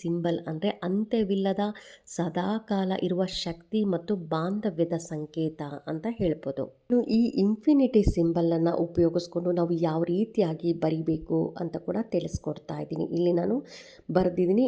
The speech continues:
ಇದು ನನಗೆ ಬೇಕಾಗಿರೋದನ್ನ ಬರ್ದಿದ್ದೀನಿ. ನಿಮಗೆ ಯಾವ ರೀತಿಯಾಗಿ ಬೇಕೋ ಅದನ್ನ ನೀವು ಬರ್ಕೊಬೇಕಾಗತ್ತೆ. ಮೊದಲು ಮೇಲ್ಗಡೆ ಒಂದು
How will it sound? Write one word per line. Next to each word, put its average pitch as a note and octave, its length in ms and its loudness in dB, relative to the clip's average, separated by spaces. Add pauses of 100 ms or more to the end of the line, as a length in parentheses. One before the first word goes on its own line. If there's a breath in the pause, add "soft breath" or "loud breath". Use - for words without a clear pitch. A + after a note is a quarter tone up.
(140)
ಇದು B3+ 140 2 (100)
ನನಗೆ G3 320 0
ಬೇಕಾಗಿರೋದನ್ನ E3+ 720 0 (100)
ಬರ್ದಿದ್ದೀನಿ. F3+ 420 0 (140)
ನಿಮಗೆ A3 360 2
ಯಾವ E3+ 120 2 (100)
ರೀತಿಯಾಗಿ E3 440 -4 (100)
ಬೇಕೋ E3 220 0 (140)
ಅದನ್ನ G3 260 -2 (100)
ನೀವು G3+ 240 0
ಬರ್ಕೊಬೇಕಾಗತ್ತೆ. D#3 880 -6 (800 loud breath)
ಮೊದಲು B3+ 300 4 (200)
ಮೇಲ್ಗಡೆ F3 460 2 (200)
ಒಂದು F3 140 0